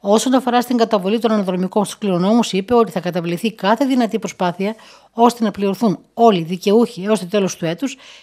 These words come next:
και αναπληθυσμιακές ομάδες. Όσο πιο γρήγορα υποβάλλουν την αίτηση κληρονόμοι για την χορήγηση των αναδρομικών ποσών,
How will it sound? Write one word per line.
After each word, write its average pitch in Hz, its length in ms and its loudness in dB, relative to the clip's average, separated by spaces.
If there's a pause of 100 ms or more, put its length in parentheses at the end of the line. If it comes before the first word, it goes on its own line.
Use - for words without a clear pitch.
και - 240 4
αναπληθυσμιακές 196 960 0
ομάδες. 196 460 0 (400)
Όσο 226 260 0
πιο 262 80 0
γρήγορα 220 380 2
υποβάλλουν 214 440 2
την 196 160 2
αίτηση 180 340 -2
κληρονόμοι 180 420 0
για 214 100 -4
την 185 100 -4
χορήγηση 190 400 -2
των 185 100 -4
αναδρομικών 165 440 -4
ποσών, 233 360 -2